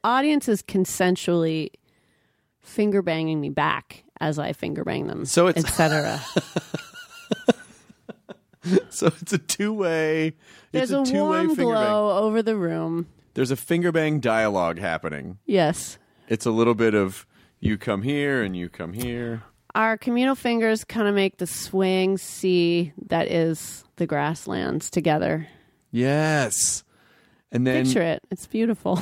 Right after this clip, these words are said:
Speaker 1: <laughs>
Speaker 2: And then by the end of the show, just full-blown scissoring. Just full-blown you and the audience scissoring
Speaker 1: Mm-hmm.
Speaker 2: together in a
Speaker 1: It's like,
Speaker 2: cacophony of
Speaker 1: it's like all
Speaker 2: musical
Speaker 1: those scenes in movies of,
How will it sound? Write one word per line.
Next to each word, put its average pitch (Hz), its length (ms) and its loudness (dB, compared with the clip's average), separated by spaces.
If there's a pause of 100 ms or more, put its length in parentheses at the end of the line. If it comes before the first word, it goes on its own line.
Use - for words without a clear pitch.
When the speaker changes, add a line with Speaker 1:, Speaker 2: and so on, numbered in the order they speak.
Speaker 1:
<laughs> - 120 -16
Speaker 2:
And 131 160 -2
then 139 120 -2
by 135 160 2
the 123 120 -2
end 127 140 0
of 127 60 4
the 127 60 -2
show, 131 320 6
just 113 280 -2
full-blown 156 880 2
scissoring. 92 600 0
Just - 280 -4
full-blown 131 1120 0 (500)
you 131 260 2
and 123 120 2
the 113 100 4
audience 104 600 0 (120)
scissoring 107 400 2
Speaker 1:
Mm-hmm. 98 80 0
Speaker 2:
together 95 460 0
in 92 80 0
a 92 40 -2
Speaker 1:
It's - 80 -8
like, 104 60 -2
Speaker 2:
cacophony 98 500 2
of - 120 -2
Speaker 1:
it's - 80 -4
like 262 220 0
all 254 180 2
Speaker 2:
musical - 20 -6 (140)
Speaker 1:
those 254 100 -2
scenes 196 760 0
in 190 200 0
movies 175 580 2
of, 160 500 0